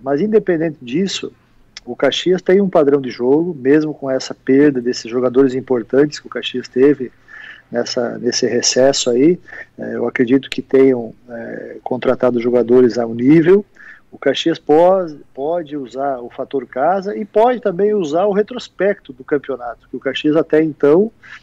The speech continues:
não perdeu pro Grêmio no campeonato. Bem pelo contrário, ganhou dois jogos, é, o do Olímpico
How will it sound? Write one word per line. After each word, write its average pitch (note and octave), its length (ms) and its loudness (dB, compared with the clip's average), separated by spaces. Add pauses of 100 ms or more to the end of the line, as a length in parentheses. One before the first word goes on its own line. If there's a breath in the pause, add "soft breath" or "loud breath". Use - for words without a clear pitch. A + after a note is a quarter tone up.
(240 loud breath)
não D#3+ 180 0
perdeu F#3 380 6
pro D#3+ 140 -8
Grêmio C3+ 360 -2
no A#2+ 120 -14
campeonato. A2 480 -12 (360)
Bem B2+ 440 0
pelo F#3 180 0
contrário, C3 580 -4
ganhou B2+ 360 -2
dois D3 400 6
jogos, D3 580 -2 (640 soft breath)
é, A1 540 -20 (720)
o A2+ 480 -10
do A#2 280 -2
Olímpico B2+ 800 2